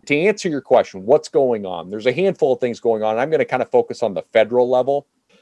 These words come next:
At the state level, there's a variety of things too, but let's talk feds. I mentioned the pro Act. The pro Act, if it was passed, would be a game changer for transportation.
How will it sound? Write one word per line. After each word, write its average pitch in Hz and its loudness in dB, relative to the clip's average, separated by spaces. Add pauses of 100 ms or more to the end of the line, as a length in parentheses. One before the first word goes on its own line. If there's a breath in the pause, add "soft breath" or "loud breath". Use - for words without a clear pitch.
(100)
At 120 4
the 131 2
state 175 4
level, 143 8
there's 123 4
a 135 0
variety 117 4
of 110 -6
things 104 -4
too, 98 -4
but 87 -4
let's 120 -2
talk - 0
feds. 85 -2 (260)
I 113 0
mentioned 135 0
the 139 2
pro 113 4
Act. 107 -2 (140)
The - 2
pro 180 4
Act, 135 -2 (280)
if 156 2
it 165 0
was 147 0
passed, - -6 (380)
would 113 0
be 117 -2 (180)
a 127 4
game 127 0
changer 110 -6
for 107 -8
transportation. 101 -8